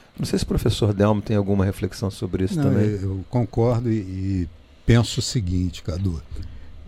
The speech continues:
Speaker 2: O desencanto com os políticos não pode se transformar num desencanto com a política. A política, ela é fundamental. Quando estamos falando em democracia,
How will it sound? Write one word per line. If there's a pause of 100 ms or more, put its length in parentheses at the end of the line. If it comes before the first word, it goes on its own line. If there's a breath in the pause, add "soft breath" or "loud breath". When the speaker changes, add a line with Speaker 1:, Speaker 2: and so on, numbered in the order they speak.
Speaker 2:
O
desencanto
com
os
políticos (320)
não
pode
se
transformar
num
desencanto
com
a
política. (540 soft breath)
A
política,
ela
é
fundamental. (120)
Quando
estamos
falando
em
democracia,